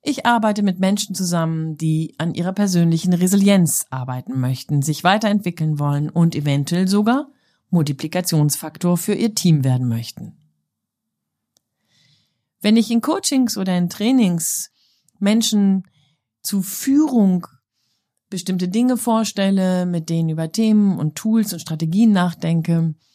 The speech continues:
dann gibt es ganz, ganz tolle Erfahrungen. Ich begegne immer wieder Menschen, die mich unwahrscheinlich beeindrucken, die so viel schon geschafft haben, die in ihrer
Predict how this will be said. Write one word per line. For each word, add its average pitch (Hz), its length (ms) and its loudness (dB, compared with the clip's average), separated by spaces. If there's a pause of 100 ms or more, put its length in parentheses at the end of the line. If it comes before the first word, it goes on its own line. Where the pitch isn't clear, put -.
(420)
dann 190 480 2 (560)
gibt 175 160 -10
es 160 100 -8
ganz, 190 200 0
ganz - 340 -6
tolle 185 380 2
Erfahrungen. 135 760 -2
Ich 120 120 -10
begegne 147 440 0
immer 196 360 4
wieder 196 300 4
Menschen, 156 340 2
die 151 60 4
mich 143 240 -2
unwahrscheinlich 165 580 2
beeindrucken, 123 840 -6 (1080)
die 135 480 2 (920)
so - 180 -8
viel 208 240 2
schon 208 160 0
geschafft - 560 -4
haben, 113 320 -4
die 139 140 0
in 160 120 4
ihrer 170 380 0